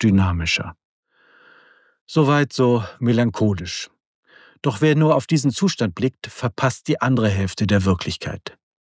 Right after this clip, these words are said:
Denn Deutschland ist nicht nur das Land der Blockaden, sondern auch eines,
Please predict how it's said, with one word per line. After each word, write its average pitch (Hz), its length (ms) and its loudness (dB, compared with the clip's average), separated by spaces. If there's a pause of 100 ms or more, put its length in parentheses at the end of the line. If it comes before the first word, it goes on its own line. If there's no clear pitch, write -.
(120)
Denn 113 140 0
Deutschland 135 480 2
ist - 240 -2
nicht 135 240 0
nur 120 80 4
das 113 240 0
Land 120 320 2
der 120 80 4
Blockaden, 113 720 2 (500)
sondern 135 420 2
auch 123 240 0
eines, 120 600 2